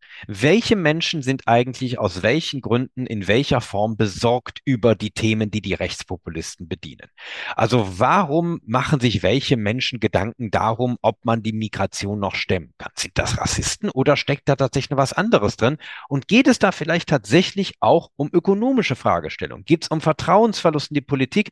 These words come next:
Geht's um Vertrauensverlust darin, dass der eigene soziale Status gehalten werden kann? Und ich glaube, wenn man das versucht, noch mal ein bisschen stärker zu bespielen, dann sollte die Stoßrichtung diejenige sein, dass man sagt, wir versuchen, die wirtschaftlichen, die ökonomischen Themen so gut anzugehen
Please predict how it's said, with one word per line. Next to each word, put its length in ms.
Geht's 220
um 100
Vertrauensverlust 880
darin, 260
dass 120
der 140
eigene 280
soziale 400
Status 440
gehalten 460
werden 260
kann? 220
Und 80
ich 80
glaube, 200
wenn 80
man 160
das 220
versucht, 380
noch 80
mal 80
ein 40
bisschen 240
stärker 400
zu 160
bespielen, 480
dann 140
sollte 420
die 140
Stoßrichtung 800
diejenige 520
sein, 240
dass 140
man 120
sagt, 300
wir 720
versuchen, 680
die 180
wirtschaftlichen, 600
die 80
ökonomischen 680
Themen 520
so 380
gut 320
anzugehen 840